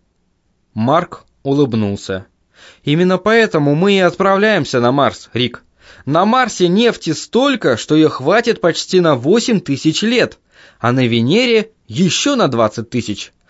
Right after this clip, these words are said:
Но сейчас нефть даже не так важна. Сейчас людям больше всего нужна вода!» выкрикнула Патти.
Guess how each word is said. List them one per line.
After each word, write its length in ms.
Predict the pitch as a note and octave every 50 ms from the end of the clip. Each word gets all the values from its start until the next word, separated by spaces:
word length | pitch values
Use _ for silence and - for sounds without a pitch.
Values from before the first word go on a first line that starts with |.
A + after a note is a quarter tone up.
| - - - _ _
Но 260 | - F#3+ A3 G#3 F#3
сейчас 500 | D3 - - F3+ - - A3+ G3+ G3 -
нефть 380 | F#3+ G3+ G#3+ G#3 - - - -
даже 320 | B2 D3 E3+ D#3+ C#3+ D#3+ D#3+
не 120 | D#3+ D#3+
так 280 | D3+ - B2+ C#3+ - -
важна. 500 | A#2+ B2+ B2+ A2 A#2 B2 A2+ G2 F2+ - _ _ _ _ _ _ _
Сейчас 520 | - - - D3 - B3 A#3+ F#3+ - -
людям 580 | C#3 F3+ A#3+ C4+ C4 G3+ A#3+ A3+ G#3 E3+ C#3 B2
больше 400 | D#3 G#3+ B3 A#3+ - - F3 -
всего 320 | - - C#3+ C3 A#2 A#2
нужна 540 | A2+ A2 G#2 F#2+ G2+ B2+ D#3+ G3 G#3 G3+ - _ _ _ _ _ _ _ _ _ _ _ _ _ _
вода!» 760 | - G2 B2+ E3 A3 G#3+ C4+ C#4+ C#4+ C4 G#3 C3+ G#2+ - - _ _ _ _ _ _ _ _ _
выкрикнула 840 | - A2 A2 C#3+ A#3 B3+ B3 B3 B3 A#3+ A3+ - G#3+ G#3+ G#3 G#3 G3
Патти. 600 | F3+ - - D#3 B2 - - - - - F#2+ F#2